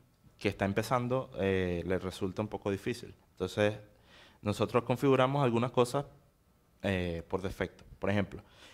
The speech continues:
el usuario es el nombre del sabor. Es decir, si tú de, sí, del sabor. Si tú estás haciendo, mm, popular,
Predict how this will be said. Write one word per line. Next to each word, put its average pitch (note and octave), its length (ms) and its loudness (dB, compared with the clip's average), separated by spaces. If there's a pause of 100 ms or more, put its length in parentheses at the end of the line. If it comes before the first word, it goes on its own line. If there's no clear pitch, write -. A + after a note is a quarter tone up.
(120)
el A2+ 200 4
usuario C3+ 480 6 (440)
es A#2 160 4
el B2+ 120 4
nombre B2 320 6
del A#2+ 160 6
sabor. F2 340 -4 (880)
Es G#2 260 2
decir, G2+ 300 0
si F2+ 800 -2 (320)
tú G2 500 -2
de, F2+ 600 -4
sí, - 200 -4
del F2+ 120 0
sabor. D#2+ 240 -2 (400)
Si G2 400 0
tú - 180 -6
estás G#2+ 240 2
haciendo, A2 960 4
mm, D2+ 260 -6 (120)
popular, C3+ 560 4